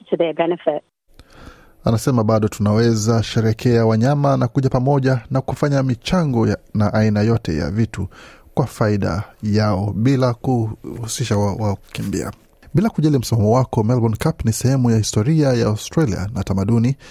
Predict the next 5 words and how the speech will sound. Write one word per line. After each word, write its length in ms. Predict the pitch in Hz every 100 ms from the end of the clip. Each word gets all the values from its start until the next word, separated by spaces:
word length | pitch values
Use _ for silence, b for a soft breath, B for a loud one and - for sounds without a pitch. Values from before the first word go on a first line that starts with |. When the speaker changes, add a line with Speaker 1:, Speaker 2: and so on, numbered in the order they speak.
| B B -
Speaker 2:
na 100 | 95
farasi 540 | - 107 120 - 120
maarufu 840 | 107 107 101 170 - - 151 139 131 -
zaidi 440 | 110 101 127 147
pamoja 420 | 135 135 127 101